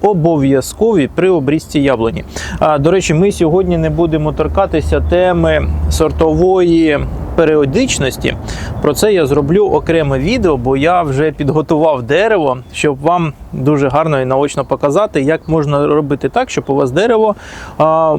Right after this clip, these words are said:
мало вр-, га-, стабільний врожай щороку, а не було такої ситуації, що в один рік дуже багато, в інший рік дуже мало. А сьогодні я вам давайте покажу, як ви можете щороку обрізати своє дерево, підтримуючи його врожай,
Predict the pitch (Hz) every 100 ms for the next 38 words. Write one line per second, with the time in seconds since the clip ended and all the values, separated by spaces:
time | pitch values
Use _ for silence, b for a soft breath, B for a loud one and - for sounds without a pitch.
0 | - 147 180 180 160 135 135 143 135 147
1 | 147 - 156 165 151 135 127 131 143 247
2 | - 196 202 175 147 131 131 156 156 156
3 | 175 180 143 160 139 - 226 285 311 151
4 | 131 151 139 123 - - 135 147 151 135
5 | 123 165 175 139 151 226 240 135 131 170
6 | - 123 135 - - B B - 131 135
7 | 139 127 110 104 - B B B 135 139
8 | 127 170 202 175 185 190 143 143 190 160
9 | 135 143 170 165 233 294 - - 185 226
10 | 196 196 254 208 175 175 143 - - -
11 | - 185 185 233 247 226 202 - 156 170
12 | 160 165 175 165 143 127 143 139 143 151
13 | 220 233 208 175 B B B - 233 -
14 | - 247 233 196 170 139 - 143 127 139
15 | 135 165 170 208 202 262 302